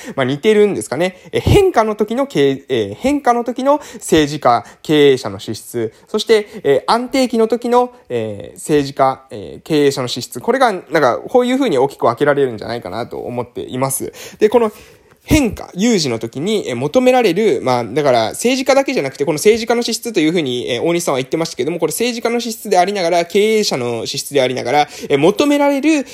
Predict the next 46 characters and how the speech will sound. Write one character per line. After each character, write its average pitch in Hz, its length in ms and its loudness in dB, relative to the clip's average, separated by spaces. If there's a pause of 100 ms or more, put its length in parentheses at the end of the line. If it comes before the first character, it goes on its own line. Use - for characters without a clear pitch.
(120)
ね、 123 320 2
リ 294 180 6
ー 285 40 0
ダ 254 120 2
ー 262 60 -4
の 320 80 -4
資 180 160 -4
質 - 180 -6
っ 185 40 0
て 170 160 -8
い 196 100 -2
う 247 60 -2
ふ 339 80 2
う 339 80 2
に 185 100 0
も、 160 240 2
え - 40 -2 (180)
ー、 - 100 -8
言 170 100 4
う 170 60 0
こ 165 100 -2
と 139 80 -4
が 107 80 -2
で 113 80 -8
き 135 80 -10
る 127 80 -4
ん 113 40 -10
じ 110 60 -8
ゃ 104 40 -6
な 92 80 -10
い - 20 -10
か 127 80 -10
な 170 140 0
と 110 160 -2
い 269 80 0
う 208 60 0
ふ 202 40 -10
う 202 80 2
に 117 100 -4
私 113 280 -8
は - 100 -8
考 139 120 -8
え 110 180 -4
ま 107 80 -14
し - 80 -12
た。 - 100 -16